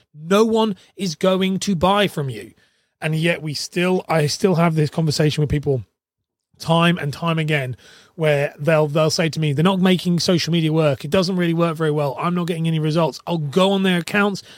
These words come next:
and the last post they made was literally, like, three weeks ago. And then from there, it's, like, four, four weeks after that,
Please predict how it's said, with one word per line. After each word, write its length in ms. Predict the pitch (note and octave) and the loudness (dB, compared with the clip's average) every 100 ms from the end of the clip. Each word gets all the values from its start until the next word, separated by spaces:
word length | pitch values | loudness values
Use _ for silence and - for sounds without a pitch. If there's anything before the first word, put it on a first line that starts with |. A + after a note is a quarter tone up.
| - | -10
and 120 | E3+ | 0
the 80 | E3 | 2
last 400 | D#3+ F3 G3+ - | 4 4 2 0
post 260 | - G3+ - | 2 0 2
they 140 | G3+ | 0
made 400 | F#3+ G#3+ B3 B3 - - - | 0 0 -2 -4 -10 -20 -4
was 260 | E3+ D#3+ | 0 2
literally, 400 | E3 F#3+ - F3+ | 2 0 -2 -4
like, 240 | E3 D#3+ - _ - | -2 -4 -8 _ -20
three 340 | - D#3 F#3 | -6 0 2
weeks 280 | E3+ E3 - | 2 0 -2
ago. 260 | C#3 A#2 A2+ - - | -4 -4 -6 -10 -4
And 100 | E3+ | 0
then 100 | F3 | 0
from 260 | - E3+ F3+ | 0 0 0
there, 220 | A3+ G3 | 0 0
it's, 160 | D#3+ | -2
like, 200 | F3+ D#3 - _ | -4 -4 -8 _
four, 440 | - - D#3+ F#3 | -20 -6 0 2
four 300 | D#3+ G#3 G#3+ | 2 2 4
weeks 260 | G3+ F#3+ E3 | 4 2 0
after 240 | F3+ - E3+ | 0 2 2
that, 260 | D#3+ B2+ | 0 -2